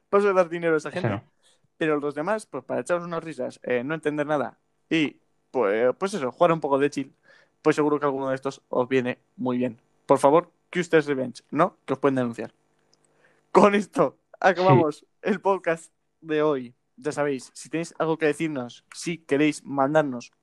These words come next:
Speaker 1: comentarios o lo que sea, nos lo mandáis al correo podcastactualizados arroba gmail punto com, al Twitter, arroba actualizados, arroba B L G actualizados, eh,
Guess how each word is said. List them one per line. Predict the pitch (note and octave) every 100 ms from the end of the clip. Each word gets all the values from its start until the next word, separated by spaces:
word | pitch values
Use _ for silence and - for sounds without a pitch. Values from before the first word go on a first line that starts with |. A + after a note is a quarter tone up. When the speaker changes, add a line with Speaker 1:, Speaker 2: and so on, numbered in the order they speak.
| -
Speaker 1:
comentarios | G3 F3 E3 F3 D#3 B2 -
o | -
lo | F3
que | D3+
sea, | D3+ D3+ D3+ D#3 _ _ _ _ _
nos | - D3+ C#3+
lo | C#3+ C#3+
mandáis | C#3+ D3+ D3+ - _ _ _
al | D3 D#3 D#3
correo | E3 E3+ F3 C#3+
podcastactualizados | - F3 E3+ E3+ D#3+ - C#3+ D#3 C3+ -
arroba | D3+ D3+ C#3 -
gmail | D#3+ D#3+
punto | D3+ D#3 D3
com, | D3+ D#3 _ _
al | - E3
Twitter, | F#3+ E3 C#3 C3+ -
arroba | D#3+ E3 D3+ A#2+ - _ _ _ _
actualizados, | - C#3+ C#3 D#3+ D3+ F3 E3 F3 - _ _ _
arroba | C3+ C#3 D3+ B2 A#2+
B | D3+ D3 D3
L | C#3
G | C3+ D3 A#2+ _ -
actualizados, | D#3 - - D#3 C3+ C#3+ C#3 E3+ _ _ _ - - - _ -
eh, | D3+ C#3 C3+ B2+ B2+